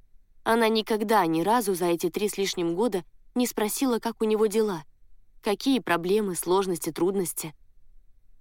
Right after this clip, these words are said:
А ведь тоже дипломированный строитель, тот же институт заканчивала и вполне профессионально могла понять, подсказать что-то, услышать. Но ведь и он не спросил ее.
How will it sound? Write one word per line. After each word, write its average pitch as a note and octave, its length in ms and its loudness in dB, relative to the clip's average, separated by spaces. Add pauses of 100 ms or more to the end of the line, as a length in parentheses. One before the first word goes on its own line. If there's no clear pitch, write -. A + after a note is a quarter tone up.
(240)
А A#3 140 4
ведь A3 220 -2
тоже A#3+ 260 2
дипломированный G3+ 800 0
строитель, G3 580 -2 (440)
тот A3 180 4
же G3 120 2
институт G#3 460 0
заканчивала E3+ 720 -2 (300)
и A#3+ 100 -4
вполне G#3+ 420 0
профессионально A3 840 0
могла G3+ 340 2
понять, G3 520 -4 (320)
подсказать G3 500 0
что-то, - 380 -10 (260)
услышать. F3 640 -2 (1160)
Но A3 160 2
ведь G3 220 0
и G3+ 60 2
он C4 220 2
не E3+ 80 2
спросил E3+ 480 0
ее. D#3+ 240 -2